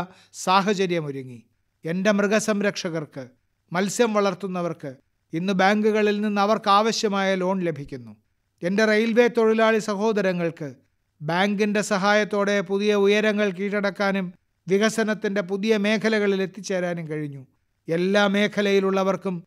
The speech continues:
ബാങ്കുകളുടെ സേവനവും സഹായവും ലഭ്യമാണ്. പ്രിയമുള്ളവരെ, ദൗർഭാഗ്യമെന്തെന്നാൽ നമ്മുടെ രാജ്യത്തിന് സ്വാതന്ത്ര്യം ലഭിച്ചെങ്കിലും ജനങ്ങൾക്ക് പഴയ രീതികളുടെ പിടിയിൽ നിന്ന് മുക്തി നേടാൻ കഴിഞ്ഞിരുന്നില്ല.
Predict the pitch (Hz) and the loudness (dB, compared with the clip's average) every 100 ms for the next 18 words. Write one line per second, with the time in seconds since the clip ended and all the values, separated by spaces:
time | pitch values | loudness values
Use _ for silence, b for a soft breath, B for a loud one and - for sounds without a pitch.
0 | _ _ - 170 196 208 202 196 190 190 | _ _ -6 0 2 2 2 2 0 -2
1 | 180 190 196 190 185 175 - _ _ - | -2 -2 0 0 0 -4 -12 _ _ -10
2 | 170 160 196 196 180 175 165 156 _ 170 | -6 -4 0 2 2 -2 -4 -10 _ -6
3 | 165 151 151 117 107 - _ _ _ _ | -6 -6 -8 -12 -20 -20 _ _ _ _
4 | _ - 202 214 208 190 170 143 110 _ | _ -2 4 4 4 4 2 -2 -6 _
5 | _ _ _ _ _ _ 156 180 214 190 | _ _ _ _ _ _ -2 2 2 4
6 | 233 214 220 202 202 190 190 180 - _ | 2 4 2 2 0 0 0 -2 -8 _
7 | _ _ _ _ 165 180 208 226 208 202 | _ _ _ _ -2 0 4 6 6 4
8 | 185 208 202 190 190 180 190 214 208 208 | 2 0 0 0 -2 -2 0 2 2 2
9 | 196 180 196 190 185 185 170 - _ _ | 2 0 -2 -2 0 -2 -6 -14 _ _
10 | _ _ - 156 185 208 214 214 208 202 | _ _ -4 0 2 4 2 2 2 -2
11 | 202 - _ _ _ - 180 208 233 214 | -2 -12 _ _ _ 0 4 8 8 6
12 | 208 220 214 202 165 185 202 220 208 196 | 2 0 0 0 0 0 2 2 2 2
13 | 196 185 180 247 202 175 175 165 160 160 | 0 -2 -2 -2 0 0 -2 -2 -2 0
14 | 165 143 117 | 0 -2 -6